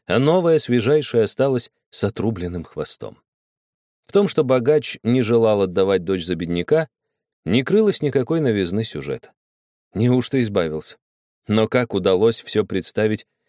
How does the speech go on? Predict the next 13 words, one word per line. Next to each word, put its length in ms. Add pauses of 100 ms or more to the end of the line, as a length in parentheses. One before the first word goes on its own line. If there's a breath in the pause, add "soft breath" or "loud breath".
(160)
в 180
онной 280
несоразмерности? 1000 (1200)
«А 120
еще 320
говорят, 320
что 180
к 80
нам 160
едет 340
синодский 640
чин 300
разбираться, 680